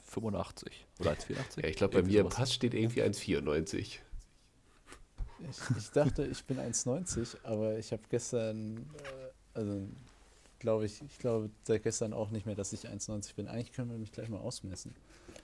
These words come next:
Speaker 2: Also bei mir
Speaker 3: Aber
Speaker 2: im
Speaker 3: ich
Speaker 2: Pass,
Speaker 3: bin,
Speaker 2: nee,
Speaker 3: ich
Speaker 2: Entschuldigung,
Speaker 3: glaube eher
Speaker 2: eins achtundneunzig
Speaker 3: eins,
Speaker 2: steht bei mir im Pass.
Speaker 3: eins acht, ne? Ich weiß gar nicht. Arne, was steht bei mir im Pass? Der liegt vorne bei dir auf dem Tisch rum.
Speaker 1: Oh, ja,
Speaker 3: Wahrscheinlich.
Speaker 1: warte,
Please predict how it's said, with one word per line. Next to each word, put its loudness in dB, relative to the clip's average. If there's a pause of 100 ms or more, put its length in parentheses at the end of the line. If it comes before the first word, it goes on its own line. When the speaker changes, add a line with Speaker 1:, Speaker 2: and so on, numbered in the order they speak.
(720)
Speaker 2:
Also -2
bei 6
mir 0
Speaker 3:
Aber 8
Speaker 2:
im 8
Speaker 3:
ich 4
Speaker 2:
Pass, 4
Speaker 3:
bin, 4
Speaker 2:
nee, 8
Speaker 3:
ich -2
Speaker 2:
Entschuldigung, 6
Speaker 3:
glaube 0
eher 4
Speaker 2:
eins 4
achtundneunzig 2
Speaker 3:
eins, 0
Speaker 2:
steht -4
bei -2
mir -2
im -4
Pass. -6
Speaker 3:
eins -2
acht, -10
ne? -10 (360)
Ich -8
weiß 0
gar -2
nicht. -8
Arne, 4
was 6
steht 0
bei 4
mir 4
im 0
Pass? -2
Der -2
liegt -4 (200)
vorne 2
bei 4
dir 6
auf -4
dem -6
Tisch -4
rum. -2 (1200)
Speaker 1:
Oh, 6
ja, 6
Speaker 3:
Wahrscheinlich. 6
Speaker 1:
warte, 4